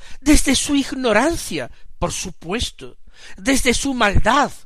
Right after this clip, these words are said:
por supuesto, porque somos malos, y eso ya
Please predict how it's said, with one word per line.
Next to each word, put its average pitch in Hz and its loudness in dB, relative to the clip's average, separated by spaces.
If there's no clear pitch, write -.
por 269 4
supuesto, - -2
porque 170 -4
somos 208 -2
malos, 190 -2
y 247 2
eso 233 0
ya 180 0